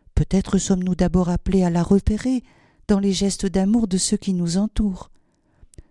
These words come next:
Nous pourrions bien d'ailleurs être les premiers bénéficiaires de cette sainteté du quotidien, simplement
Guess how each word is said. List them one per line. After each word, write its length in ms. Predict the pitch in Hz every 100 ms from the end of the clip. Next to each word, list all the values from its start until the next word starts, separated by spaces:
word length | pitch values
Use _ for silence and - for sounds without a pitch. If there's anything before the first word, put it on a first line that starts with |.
| _ 294
Nous 100 | 330
pourrions 380 | 277 247 208
bien 260 | 170 180 180
d'ailleurs 380 | 170 165 180 165
être 260 | 160 -
les 140 | 160 160
premiers 380 | - 202 190 165
bénéficiaires 680 | 170 165 - 208 - 277 202
de 120 | 170
cette 320 | - 175 165
sainteté 520 | - 175 - 180 185
du 140 | 160 175
quotidien, 640 | 196 - 202 190 247 262 _ _ _ _ _ -
simplement 640 | - 262 247 226 226